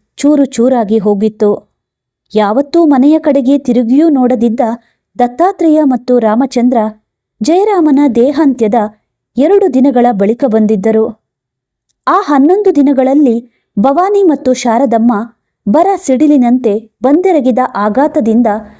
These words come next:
ಸೋತು ಸಣ್ಣವರಾಗಿದ್ದರೆ, ಅವರಿಬ್ಬರು ಮದುವೆ ಮನೆಯಲ್ಲಿದ್ದಂತಹ ಸಂಭ್ರಮದಲ್ಲಿದ್ದರು. ಅವರಿಬ್ಬರ ಗುಸುಗುಸು ಮಾತುಕತೆ ಶಾರದಮ್ಮನವರಿಗೆ ಕಂಡರೂ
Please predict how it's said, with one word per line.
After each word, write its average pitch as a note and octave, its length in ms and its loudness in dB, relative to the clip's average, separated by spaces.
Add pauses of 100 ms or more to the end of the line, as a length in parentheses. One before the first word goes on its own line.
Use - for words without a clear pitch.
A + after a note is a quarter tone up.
(180)
ಸೋತು G4 400 0
ಸಣ್ಣವರಾಗಿದ್ದರೆ, C4 1040 0 (560)
ಅವರಿಬ್ಬರು D#4 680 0 (420)
ಮದುವೆ D#4 360 2
ಮನೆಯಲ್ಲಿದ್ದಂತಹ C4+ 960 0 (320)
ಸಂಭ್ರಮದಲ್ಲಿದ್ದರು. A3 1300 0 (680)
ಅವರಿಬ್ಬರ D#4+ 580 0
ಗುಸುಗುಸು B3 580 -2
ಮಾತುಕತೆ G3+ 840 -4 (240)
ಶಾರದಮ್ಮನವರಿಗೆ C#4+ 1120 0
ಕಂಡರೂ G#3+ 540 -2